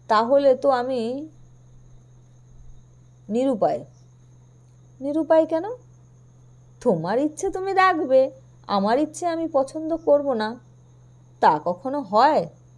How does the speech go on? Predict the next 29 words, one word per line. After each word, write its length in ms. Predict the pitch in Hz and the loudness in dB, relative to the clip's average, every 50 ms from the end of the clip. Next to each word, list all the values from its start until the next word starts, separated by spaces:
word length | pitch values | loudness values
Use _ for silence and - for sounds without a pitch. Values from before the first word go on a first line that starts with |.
| - - - - - - - - - - - - - - | -20 -20 -20 -20 -20 -20 -20 -20 -20 -20 -20 -20 -8 -4
একসঙ্গে 500 | 208 247 262 - - - 311 302 311 330 | -4 -4 -4 -4 -8 -8 -6 -4 -4 -4
থাকতে 400 | 320 - 247 233 - - - 302 | -4 -2 -4 -4 -2 -4 -4 0
গেলে 240 | 262 302 294 277 269 | 2 6 8 8 8
ওরকম 420 | 262 247 269 269 269 285 285 269 | 8 8 6 4 2 0 -2 -2
ঝগড়া 380 | 220 - 240 226 214 233 247 262 | -4 -2 -2 0 2 2 0 0
করে 240 | 262 - 262 269 262 | 2 2 0 0 0
থাকা 320 | - - 180 - 196 196 | -2 -6 -4 -2 -2 0
যায় 240 | 180 185 165 160 165 | 0 0 0 0 -2
না। 300 | 170 160 165 156 156 - - - - - - - - - - - - - - - _ _ _ - _ - | -2 -4 -6 -6 -8 -12 -18 -20 -20 -20 -20 -20 -20 -20 -20 -20 -20 -20 -20 -20 _ _ _ -20 _ -6
আমি 200 | 202 190 240 262 | -2 -2 -2 0
কালই 380 | - 208 175 160 170 196 233 | 2 2 4 4 4 2 2
সব 180 | 240 294 285 277 277 - | 2 2 2 2 2 2
কেটে 320 | 233 226 220 226 269 277 | 2 2 4 4 2 2
ছেটে 280 | 277 - 247 233 285 285 | 2 2 0 2 2 2
পরিষ্কার 500 | 285 - 208 202 208 - - - 254 262 | 2 2 -2 -2 -4 -6 -6 -6 -6 -4
হয়ে 220 | 240 202 175 170 170 | -2 0 0 2 2
আসছি। 540 | 156 156 160 - - - - 202 185 160 147 - - - - - _ - - _ _ _ - | 2 2 0 -4 -8 -10 -8 -6 -6 -6 -8 -12 -20 -20 -20 -20 _ -20 -20 _ _ _ 2
তারপরে 520 | - 214 214 240 247 - 294 269 233 233 233 | 6 8 8 8 8 6 6 6 8 6 6
আর 160 | 208 196 196 | 6 6 4
কোনো 220 | 196 262 262 285 | 2 0 0 2
আপত্তি 440 | 277 254 311 - 320 277 277 - 320 | 2 0 2 2 0 -2 0 -2 -2
নেই 200 | 311 330 427 403 | 0 0 -2 -2
তো? 260 | 392 - 202 160 - - - - - - - - - - - - - - - - - - - - - - - | 0 0 0 -2 -2 -4 -10 -20 -20 -20 -20 -20 -20 -20 -20 -20 -20 -20 -20 -20 -20 -20 -20 -20 -20 -16 -10
কি 300 | - 370 392 403 403 370 254 | -8 -6 -4 -4 -4 -4 0
যা, 280 | 202 202 196 196 220 220 - - - - - - - | 2 4 4 4 4 2 -2 -10 -20 -20 -20 -20 -12
সব 280 | - - 285 285 240 214 | -4 0 0 0 2 2
যা 200 | 202 202 190 208 | 4 4 4 6
তা 200 | - 269 262 247 | 4 2 2 2
বলছো? 520 | 208 196 196 196 196 - - 185 156 151 | 2 0 -2 -2 -4 -4 -4 -4 -4 -4